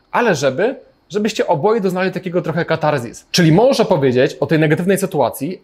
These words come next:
ale w perspektywie, w kontekście tego, jak cię to zbudowało jako osobę, czego się o sobie nauczyłeś, jak teraz dzięki temu patrzysz na życie, okej? Czyli to jest wzięcie czegoś negatywnego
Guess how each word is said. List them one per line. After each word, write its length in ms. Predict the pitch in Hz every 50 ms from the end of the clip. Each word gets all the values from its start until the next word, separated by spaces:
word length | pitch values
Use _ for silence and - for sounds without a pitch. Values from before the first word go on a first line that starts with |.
| -
ale 280 | - 170 180 202 196 - - -
w 100 | - -
perspektywie, 840 | - 180 170 160 - 165 - - - - 143 120 123 127 143 170 - -
w 100 | - -
kontekście 460 | - 170 160 143 190 180 - - 160
tego, 400 | - 143 123 120 127 139 175 - - _ _ _ _ -
jak 260 | 143 165 196 202 -
cię 80 | 220
to 100 | 185 208
zbudowało 560 | 165 151 156 175 143 156 135 147 151 160 160 151
jako 460 | 143 139 139 - 139 135 139 139 -
osobę, 460 | 151 139 - 175 156 131 113 110 - - _ _ _ _ -
czego 220 | - 190 170 180
się 140 | - - 180
o 20 |
sobie 220 | 160 - 165 156 165
nauczyłeś, 680 | 160 160 160 156 156 - 160 139 110 107 - - _ _ _ _ - -
jak 180 | 165 185 185
teraz 240 | - 190 175 170 156
dzięki 200 | 156 180 147 151
temu 220 | - 175 175 165
patrzysz 300 | - - 160 156 - 151
na 100 | 165 165
życie, 340 | 156 156 151 151 - - - - _ -
okej? 340 | 131 131 135 156 214 254 - - - _
Czyli 140 | - 160
to 40 | 170
jest 120 | 190 170 135
wzięcie 240 | 135 208 202 233
czegoś 300 | - - 196 185 160 -
negatywnego 760 | 143 170 196 226 214 208 180 165 151 131 127 156 208 262 -